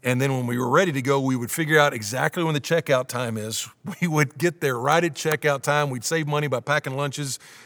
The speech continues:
to eat 'em on the way, but we'd get there and we would just max it out. It had water slides. It had all this awesome stuff.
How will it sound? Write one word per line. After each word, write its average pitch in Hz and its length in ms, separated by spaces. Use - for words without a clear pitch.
to - 120
eat 151 160
'em 143 140
on 143 120
the 131 80
way, 135 380
but 127 80
we'd 127 260
get 202 240
there 151 160
and 147 100
we 156 60
would 151 140
just 147 180
max 156 320
it 202 60
out. 156 180
It 120 40
had 104 140
water 147 240
slides. 151 440
It 120 80
had 117 100
all 170 240
this 165 160
awesome 151 400
stuff. - 400